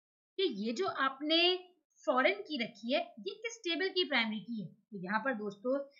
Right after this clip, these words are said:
ये foreign की प्राइमरी की है इस course के टेबल की। तो हम यहाँ पर इस course आईडी को drag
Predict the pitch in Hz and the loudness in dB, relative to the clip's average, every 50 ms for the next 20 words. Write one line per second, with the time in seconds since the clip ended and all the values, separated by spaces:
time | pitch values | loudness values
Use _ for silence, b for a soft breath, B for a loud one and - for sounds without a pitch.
0 | B B B 392 403 - 339 320 311 330 330 294 320 320 - 285 254 247 247 247 | B B B -6 0 4 6 6 8 6 4 2 0 -2 0 2 2 2 2 2
1 | 277 269 - 247 240 233 233 240 254 285 294 - 294 - - - - 247 254 262 | 0 -4 -4 -6 -6 -4 -2 0 -2 -2 -2 -6 -8 -8 -10 -4 0 2 2 2
2 | 254 254 - 262 - 214 190 180 202 196 196 - - _ _ _ _ _ _ 185 | 2 0 -6 -6 -6 -6 -6 -6 -6 -8 -8 -14 -20 _ _ _ _ _ _ -6
3 | 196 220 220 220 220 208 208 208 - 233 240 262 254 B B B B B - 294 | -4 -4 -2 -2 -2 -2 -4 -2 0 0 0 0 -2 B B B B B -12 -12
4 | - - _ 311 320 359 370 381 - - 269 269 269 233 269 269 - 269 240 214 | -12 -10 _ -2 -2 0 -2 -2 0 2 2 2 2 0 -2 -4 -2 -4 -4 -4
5 | 160 180 202 214 247 | -4 -2 2 2 2